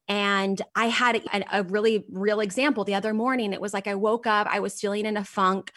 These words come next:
It would have been really easy for me to let all those other thoughts and other things creep in and get out of the way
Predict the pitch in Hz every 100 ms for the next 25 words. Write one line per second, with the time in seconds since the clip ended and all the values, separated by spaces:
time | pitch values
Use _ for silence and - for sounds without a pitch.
0 | - - - - - 220 226 226 214 202
1 | 220 - 220 202 220 208 220 214 202 196
2 | 196 - 214 226 233 220 - 220 226 214
3 | 214 202 196 202 180 220 233 226 196 196
4 | - 226 220 202 196 196 190 190 220 220
5 | 214 208 180 196 190 190 185 190